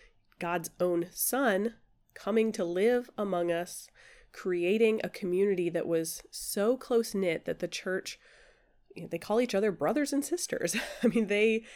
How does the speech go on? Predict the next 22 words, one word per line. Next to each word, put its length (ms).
from 180
the 100
earliest 440
days 460
after 200
Christ 360
died 340
and 80
was 140
resurrected, 720
we 120
see 220
this 320
family 1000
element 640
of 160
the 80
people 320
who 160
are 80
following 680
Christ. 640